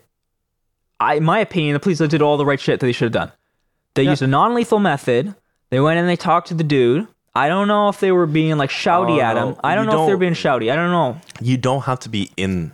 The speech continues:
Speaker 2: like, directly in the guy's face either.
Speaker 1: I don't know. I don't know. There was no video of it.
Speaker 2: I know, um, but they must have been near him in order to get
Speaker 1: Well, a bus
Speaker 2: stabbed.
Speaker 1: stop is inside the bus stop area.
Speaker 2: Yeah, but you can
Speaker 1: It's a
Speaker 2: talk
Speaker 1: small
Speaker 2: to them
Speaker 1: area.
Speaker 2: outside the bus stop.
Speaker 1: No, it's hard to
Speaker 2: He's
Speaker 1: hear the person.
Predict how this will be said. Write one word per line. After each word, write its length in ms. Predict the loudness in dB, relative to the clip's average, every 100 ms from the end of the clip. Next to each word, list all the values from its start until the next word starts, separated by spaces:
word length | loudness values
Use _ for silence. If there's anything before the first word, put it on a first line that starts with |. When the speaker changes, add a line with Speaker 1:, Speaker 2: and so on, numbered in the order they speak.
| -10
Speaker 2:
like, 180 | -8 -6
directly 640 | -4 -4 -2 -4 -6 -6
in 120 | -6
the 60 | -6
guy's 300 | -6 -6 -8
face 340 | -6 -6 -6 -10
either. 400 | -8 -4 -4 -6 _ _
Speaker 1:
I 80 | -4
don't 100 | -2
know. 80 | -2
I 100 | 0
don't 160 | -2
know. 80 | -2
There 140 | 0 0
was 120 | 2
no 120 | 0
video 300 | 0 0 0
of 120 | -2
it. 140 | -6 -12 _ _ _ -6
Speaker 2:
I 100 | -2
know, 340 | 0 -2 -2
um, 360 | 0 0 0 -2
but 300 | -4 -4 _
they 260 | -4 0 2
must 220 | 0 -2
have 80 | -2
been 260 | -2 0 0
near 220 | 0 0
him 400 | -2 -4 -4 -8 -12 -6
in 120 | -2
order 220 | 0 -2
to 160 | -6 -8
get 260 | -6 -2
Speaker 1:
Well, 140 | 0 0
a 40 |
bus 180 | 0 -2
Speaker 2:
stabbed. 100 | 0
Speaker 1:
stop 240 | -2 -2
is 140 | -6 -4
inside 520 | 0 0 0 0 -2
the 60 | -2
bus 200 | -4 -4
stop 300 | -2 -4 -2 -2
area. 440 | -2 -2 -4 -8 _ _ _
Speaker 2:
Yeah, 160 | -4
but 120 | -2 -4
you 80 |
can 120 | -4 -4
Speaker 1:
It's 80 |
a 20 | -2
Speaker 2:
talk 100 | -2
Speaker 1:
small 180 | 0 0
Speaker 2:
to 60 |
them 100 | 0
Speaker 1:
area. 120 | -2 -4
Speaker 2:
outside 440 | -4 -2 -2 -6
the 60 | -8
bus 220 | -6 -6
stop. 340 | -6 -8 -6
Speaker 1:
No, 300 | -2 0 0 -2
it's 100 | -4
hard 140 | -4
to 60 | -2
Speaker 2:
He's 100 | -2
Speaker 1:
hear 180 | 0 0
the 100 | -2
person. 460 | -4 -4 -6 -10